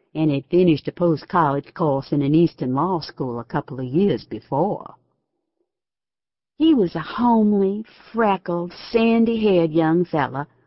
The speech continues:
with an intelligent blue eye that had frankness and comradeship in it, and a covert twinkle of a pleasant sort. But for an unfortunate remark of his,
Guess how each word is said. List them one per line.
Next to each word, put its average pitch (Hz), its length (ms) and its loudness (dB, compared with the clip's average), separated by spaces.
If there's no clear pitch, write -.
with 165 160 -4
an 139 100 0
intelligent 143 720 -2
blue 165 260 0
eye 135 300 0
that 151 120 -2
had 139 260 -6
frankness 156 520 -2
and 127 160 -8
comradeship 151 840 -2
in 208 160 2
it, 120 160 -6
and 262 280 4
a 160 40 0
covert 156 480 -4
twinkle 151 480 0
of 135 100 -8
a 143 60 -6
pleasant 156 480 -2
sort. 123 480 -6
But 254 400 2
for 302 260 2
an 247 80 2
unfortunate 202 840 -2
remark 190 520 2
of 135 120 -10
his, 131 440 -4